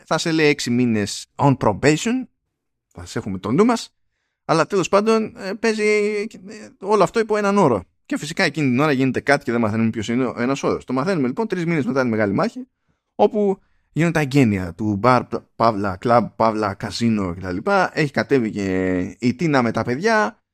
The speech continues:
ε, το ζουνε εκεί και τέλος πάντων αποφασίζει να, ε, σκάσει εκεί έξω από το, από το μπαρ και ειδοποιείται ο Ντουάιτ, κάποια είναι έξω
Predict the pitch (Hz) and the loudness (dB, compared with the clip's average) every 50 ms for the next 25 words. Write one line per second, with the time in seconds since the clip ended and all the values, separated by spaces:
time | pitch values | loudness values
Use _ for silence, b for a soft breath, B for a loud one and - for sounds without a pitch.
0 | _ _ _ _ _ _ _ _ _ _ - - 127 120 123 139 131 127 123 - | _ _ _ _ _ _ _ _ _ _ -8 -4 -4 -4 -4 -6 -8 -10 -12 -12
1 | - 131 131 - 160 151 147 139 160 165 139 123 107 104 107 110 - 226 233 220 | -12 -12 -6 0 2 2 2 2 2 0 2 2 2 0 -2 -2 -2 -2 0 0
2 | 220 214 208 - _ _ _ _ _ _ _ _ _ _ _ _ _ _ _ _ | 0 -2 -4 -8 _ _ _ _ _ _ _ _ _ _ _ _ _ _ _ _
3 | _ _ _ _ _ _ _ _ _ _ _ _ _ _ _ _ - 226 214 208 | _ _ _ _ _ _ _ _ _ _ _ _ _ _ _ _ -2 0 2 2
4 | 202 196 196 - _ - 208 170 135 - 185 190 196 196 202 202 202 202 - - | 2 0 -2 -4 _ -2 0 0 0 2 2 2 4 4 2 2 2 -2 -4 -8
5 | 185 160 165 170 - 175 175 - 156 147 - 175 170 180 165 160 160 147 143 143 | -10 -6 -6 -6 -6 -6 -6 -6 -6 -4 -2 -2 -2 -2 -2 0 2 2 2 2
6 | 139 - - 143 151 131 123 135 127 117 - - 147 - - 147 127 - - 104 | 0 -2 -6 -10 -8 -6 -6 -6 -8 -10 -12 -10 -4 0 2 2 4 2 0 -4
7 | 104 117 120 120 113 110 113 - 110 104 98 92 90 90 90 92 92 92 90 87 | -2 0 0 0 0 0 -2 -4 -4 -6 -6 -4 -4 -2 -2 0 -2 -2 -4 -6
8 | 87 92 87 82 _ _ _ - - - - - 220 139 147 151 147 135 139 _ | -10 -16 -20 -20 _ _ _ -10 -8 -6 -4 -4 0 2 4 4 2 2 -2 _
9 | _ _ _ _ _ _ _ _ _ _ _ _ _ _ _ _ _ _ _ _ | _ _ _ _ _ _ _ _ _ _ _ _ _ _ _ _ _ _ _ _
10 | _ _ _ _ _ _ _ _ _ _ _ _ - 175 160 156 151 143 143 143 | _ _ _ _ _ _ _ _ _ _ _ _ -4 -2 0 0 0 0 -2 -4
11 | 147 156 160 151 - 151 139 127 - 95 92 95 92 107 123 139 143 143 139 135 | -2 0 0 2 4 4 2 2 2 -2 -8 -8 -6 -2 2 2 4 4 2 0
12 | 139 _ _ _ _ _ - 143 131 - 120 110 113 110 98 104 131 139 - 147 | -2 _ _ _ _ _ -2 0 0 0 -2 -4 -2 -2 0 0 -2 0 0 0
13 | 135 127 123 127 _ | 0 0 0 -4 _